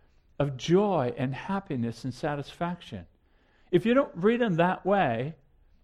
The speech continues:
they're just duty-bound rules, you'll miss much of the import of what they hope to bring. Okay, so th-, that's the Proverbs, and that's kind of how to read them. Now, let me just touch on some areas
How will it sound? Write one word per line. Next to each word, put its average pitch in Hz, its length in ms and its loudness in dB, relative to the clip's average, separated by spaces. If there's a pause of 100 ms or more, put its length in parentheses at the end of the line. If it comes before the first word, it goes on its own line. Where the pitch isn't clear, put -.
(120)
they're 160 120 2
just 185 280 2
duty-bound 190 640 2
rules, 147 460 2 (720)
you'll 147 240 0
miss 147 360 -2
much 143 260 -4
of 127 160 -4
the 117 120 -2
import 117 420 -6
of 98 100 -8
what 107 180 -8
they 104 120 -10
hope 104 260 -8
to 101 100 -8
bring. 101 360 -4 (440)
Okay, 208 180 6
so 214 240 4
th-, 208 220 2
that's 262 240 0
the 349 100 -2
Proverbs, 165 680 2 (240)
and 170 120 2
that's 220 240 0
kind 208 220 -2
of 185 100 0
how 175 120 0
to 170 100 0
read 180 260 4
them. 123 120 0
Now, 233 200 0
let 269 160 4
me 381 60 2
just 415 220 0
touch 247 240 -4
on 208 160 -2
some 190 300 -4
areas 180 640 2